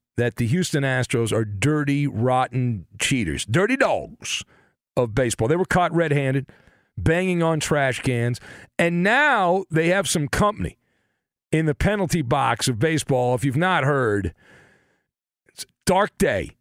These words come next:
for the Boston Red Sox. The Red Sox are the latest major league team to be involved in a sign-stealing scandal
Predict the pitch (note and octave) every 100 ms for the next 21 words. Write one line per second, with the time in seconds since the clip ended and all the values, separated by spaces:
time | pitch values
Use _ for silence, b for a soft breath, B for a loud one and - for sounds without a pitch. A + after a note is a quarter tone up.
0 | _ - C#3 A#2+ G#2 D#3 E3 D3+ E3 C#3
1 | C3 A2 B2 G#2+ - B2+ C#3 G#3+ A#3+ -
2 | D3 B2 B2 - C#3+ C#3+ C#3 D3 F#3 A3
3 | A3 - D#3 F#3+ F3 F3+ D#3+ D#3+ C3+ -
4 | D#3+ A#2+ D#2 - B B B B - C#3+
5 | D3+ D#3+ C#3 C#3+ E3+ E3+ E3+ D#3+ D3 C3+
6 | C3+ B2+ B2+ B2 B2 A#2+ - - - F#3
7 | F#3 G3+ A3 A3+ A3 - - - G3 F#3+
8 | F#3+ F#3+ F3+ - - - F3+ A3+ E3+ -